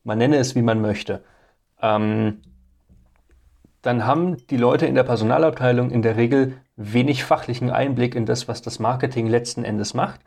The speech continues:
und können dementsprechend die Projekte, die man dann als Referenzen anführt, schlecht einschätzen.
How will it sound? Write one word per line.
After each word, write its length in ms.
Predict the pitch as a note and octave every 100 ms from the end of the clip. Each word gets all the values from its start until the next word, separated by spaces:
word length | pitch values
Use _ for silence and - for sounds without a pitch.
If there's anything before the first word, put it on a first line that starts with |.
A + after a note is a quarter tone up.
| _ _ _
und 180 | B2+ A#2+
können 240 | C3+ C3
dementsprechend 720 | B2 E3 F3+ - C#3+ C3 C3 - - _
die 80 | B2+
Projekte, 540 | B2+ A#2 B2 E3+ -
die 120 | C3 A#2+
man 160 | A2
dann 140 | G#2+ G#2+
als 220 | G#2+ -
Referenzen 540 | G#2 G#2+ C3+ F#3 A#2
anführt, 540 | A2 G#2+ - A2 A#2 - _ _ _ _ _
schlecht 400 | - C3+ C3 -
einschätzen. 680 | C3+ E3 - G2 - G2